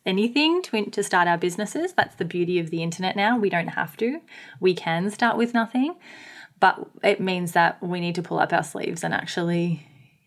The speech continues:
get in there and, and connect with people and build those relationships. And that's gonna be the thing that takes time, but it, that pays off. Again, the long game. It's all the long game.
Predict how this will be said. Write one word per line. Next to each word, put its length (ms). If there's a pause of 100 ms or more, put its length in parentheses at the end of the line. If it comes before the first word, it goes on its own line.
(180)
get 180
in 180
there 260
and, 280 (920)
and 200
connect 380
with 160
people 260
and 160
build 200
those 200
relationships. 840
And 320
that's 260
gonna 200
be 140
the 120
thing 580 (380)
that 260
takes 280
time, 320
but 200 (100)
it, 280
that 320
pays 240
off. 220
Again, 420
the 80
long 240
game. 480
It's 160
all 320
the 100
long 240
game. 460